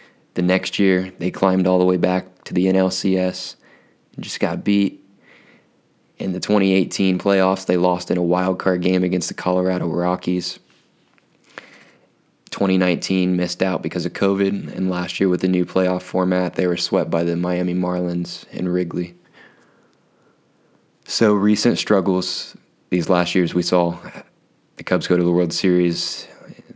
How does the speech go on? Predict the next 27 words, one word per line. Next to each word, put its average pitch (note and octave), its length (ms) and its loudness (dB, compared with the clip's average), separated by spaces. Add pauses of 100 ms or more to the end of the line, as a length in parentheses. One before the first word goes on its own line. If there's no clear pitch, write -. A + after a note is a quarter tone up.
(120)
and - 180 -14
they E2+ 140 -6
lost F2 380 0
in F2+ 80 0
the E2+ 60 -2
championship F2 640 0
series F2 320 0
that D#2 220 -2
next F2+ 280 -2
season, F2 560 -4 (640)
lost E2+ 280 -6
in F2 60 -6
the E2 60 -6
wild F2+ 360 -2
card F2+ 280 -2
game, F2+ 440 -2
and E2+ 80 -10
then D#2+ 120 -8
swept F2 640 -4 (520)
in - 80 -6
the F2 80 -2
playoffs. F2+ 540 -2
I F#2 60 -2
mean, F#2 140 0
the F#2 80 0
core G2+ 280 0
just, F#2 300 -4